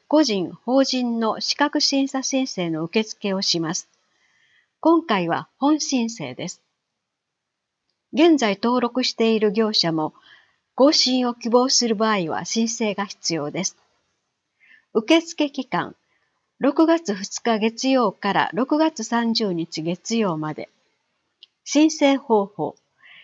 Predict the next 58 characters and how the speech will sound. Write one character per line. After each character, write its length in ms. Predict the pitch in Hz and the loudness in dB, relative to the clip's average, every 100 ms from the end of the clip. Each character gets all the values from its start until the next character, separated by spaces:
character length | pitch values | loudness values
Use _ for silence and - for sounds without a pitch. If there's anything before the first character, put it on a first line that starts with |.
| _ | _
申 300 | - 294 339 | -2 4 4
請 260 | 339 311 294 | 4 4 4
に 140 | 285 | 2
必 300 | - - - | -2 -4 0
要 120 | 302 | 2
な 140 | 247 208 | 2 0
書 180 | - 214 | 0 0
類 240 | 214 196 | 0 0
を 160 | 196 196 _ _ | -2 -4 _ _
市 400 | - - 277 - - | -4 0 0 -2 -4
ホ 240 | 226 269 | 2 2
ー 20 | |
ム 140 | 262 269 | 2 -2
ペ 220 | 254 226 | 0 0
ー 20 | |
ジ 120 | 190 | -2
か 180 | - 185 | -2 0
ら 200 | 185 - 180 | 0 -2 -4
ダ 200 | 190 233 | -2 0
ウ 180 | 247 233 | -2 -2
ン 40 | |
ロ 180 | 226 175 | 0 -2
ー 20 | |
ド 120 | 151 | -4
し、 280 | 180 - - _ _ - - | -4 -4 -6 _ _ -20 -4
作 320 | 233 240 269 | 0 0 0
成 280 | - 294 294 | 2 2 0
し 60 | |
た 140 | - 220 | -2 0
書 200 | 208 208 | 0 0
類 260 | 202 190 | 0 2
を 220 | 180 175 - _ _ _ _ - | 2 2 -2 _ _ _ _ 0
ウ 120 | 277 | 4
ェ 140 | 302 | 4
ブ 100 | 247 | 2
に 220 | 254 294 - | 0 -2 0
ア 120 | 196 | -2
ッ 40 | - | -2
プ 140 | 247 247 | -2 0
ロ 140 | 226 | 0
ー 20 | |
ド 120 | 160 | -2
し 100 | 185 | -4
て 120 | - 165 | -4 -6
く 80 | |
だ 140 | 151 175 | -8 -6
さ 180 | - 151 | -4 -4
い。 80 | - _ _ _ _ _ _ _ _ _ _ - | -6 _ _ _ _ _ _ _ _ _ _ 2
提 200 | 294 320 | 4 4
出 340 | - 302 285 | 2 0 0
書 220 | 285 240 | 0 0
類、 200 | 185 170 - _ _ _ _ _ _ _ | 0 -4 -8 _ _ _ _ _ _ _
市 280 | - - 330 | -2 4 6
の 100 | 240 | 6
指 240 | 220 - | 4 2
定 240 | - 302 277 | 4 4 4
様 200 | 262 196 | 2 2
式。 320 | - - - | -2 -6 -10